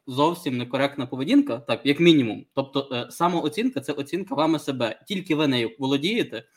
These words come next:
ніколи не варто звертати увагу на те, що інші кажуть, там, типу, «У вас там завищена самооцінка», або «Ви там некоректно себе ведете» і тому подібне, тому що ваша оцінка належить вам. Це раз.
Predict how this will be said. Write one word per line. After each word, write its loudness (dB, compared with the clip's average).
ніколи 0
не 0
варто -2
звертати -2
увагу -2
на -2
те, -6
що -4
інші -4
кажуть, -4
там, -12
типу, -14
«У -8
вас -4
там -10
завищена -8
самооцінка», -2
або -2
«Ви -2
там -4
некоректно -6
себе -6
ведете» -4
і -8
тому -8
подібне, -2
тому 0
що -10
ваша 4
оцінка 0
належить -2
вам. -2
Це 0
раз. 2